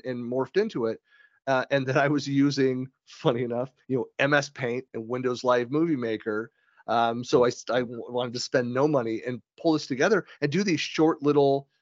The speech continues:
two, three minute videos, interviews, ask people one question thing. And,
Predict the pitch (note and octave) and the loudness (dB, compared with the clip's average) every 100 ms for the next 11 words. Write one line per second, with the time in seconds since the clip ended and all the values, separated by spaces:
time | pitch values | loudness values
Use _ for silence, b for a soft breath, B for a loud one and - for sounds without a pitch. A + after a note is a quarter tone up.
0 | _ - D#3 D3+ D3+ D3 C3+ C3+ C3 B2 | _ -6 0 0 0 -2 0 -2 -4 -2
1 | C#3+ F#3 C#3+ A2+ A2+ A#2 - - C#3 D3+ | -2 2 2 2 -2 -4 -8 -4 -2 0
2 | C3 C3 A#2 A#2+ B2+ - C3+ A#2 A2+ A#2+ | 0 0 -2 -2 -2 -4 -4 -4 -2 -4
3 | A#2 - D#3 - G#2 G#3 G#3 A#2 G#2 | -4 -4 -4 -4 -6 -4 -4 -6 -8